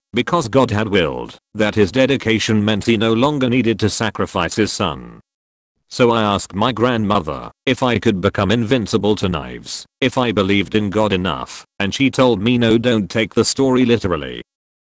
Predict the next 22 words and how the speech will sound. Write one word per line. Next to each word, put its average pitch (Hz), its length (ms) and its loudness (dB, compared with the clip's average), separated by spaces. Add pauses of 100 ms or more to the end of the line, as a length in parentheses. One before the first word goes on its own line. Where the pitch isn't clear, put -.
(280)
Take 143 260 -2
the 110 120 0
meaning 104 320 0
of 87 80 -2
the 95 100 -2
story. 60 500 -6 (680)
Akka, 120 280 0
do 110 160 0
not 123 240 -2
stab 101 360 0
yourself." 76 760 -2 (680)
So 120 200 2
I 117 140 2
was 127 220 4
like, 120 240 2
"Ooh, 117 160 2
all 107 240 4
of 95 80 0
these 98 200 0
stories 110 440 2
are 110 180 0
metaphorical." 80 960 -2